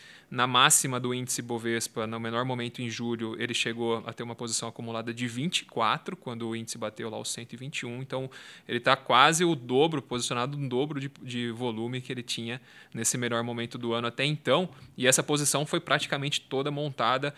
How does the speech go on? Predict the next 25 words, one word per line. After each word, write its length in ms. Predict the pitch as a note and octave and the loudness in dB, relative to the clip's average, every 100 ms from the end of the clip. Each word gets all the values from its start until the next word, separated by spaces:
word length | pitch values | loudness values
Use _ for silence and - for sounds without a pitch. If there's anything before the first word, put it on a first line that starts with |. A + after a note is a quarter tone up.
| - - | -14 -6
em 120 | B2+ | -2
novembro, 640 | C#3+ F3 C#3 B2 D3 F3 F#3 | 2 2 2 0 0 -2 -6
que 100 | - | -6
foi 380 | F#3+ C#3+ D#3+ F3+ - | -4 2 2 0 -6
a 80 | E3 | -4
melhor 420 | E3+ C3+ D3 F#3 - _ _ | 0 4 6 4 0 _ _
performance 500 | F3+ D3+ C3+ C#3 D3 | -4 0 0 0 -4
do 120 | C3+ | -2
Ibovespa 520 | C3+ B2+ A#2+ B2+ - C#3 | 0 0 0 -2 -2 -4
no 200 | C3+ A#2 | -2 -2
ano. 240 | G2+ G#2 | -2 -4
Então, 120 | A#2+ | -6
a 60 | C3 | -8
correlação 480 | C3+ C#3+ C3+ - C3 | -6 -6 -6 -8 -10
aqui 140 | - | -10
tá 100 | C3+ | -10
muito 240 | B2 C3+ | -8 -10
próxima. 460 | - F#2+ F#2+ - - - - - - - _ | -10 -12 -10 -12 -12 -20 -20 -20 -20 -20 _
Um 160 | C#3+ F3 | -2 -2
fator 400 | F#3+ F3 E3+ D#3+ | 2 2 4 2
que 180 | D#3+ D3+ - _ | 2 -10 -10 _
também 300 | C#3+ C#3 D#3 | -2 0 2
chama 300 | - D3+ C3+ | 2 2 0
muita 260 | D3 F3 | 0 -2
atenção 800 | F3 D#3 B2+ - B2+ E3 D3+ G#2+ | -2 -4 0 0 2 0 -2 -6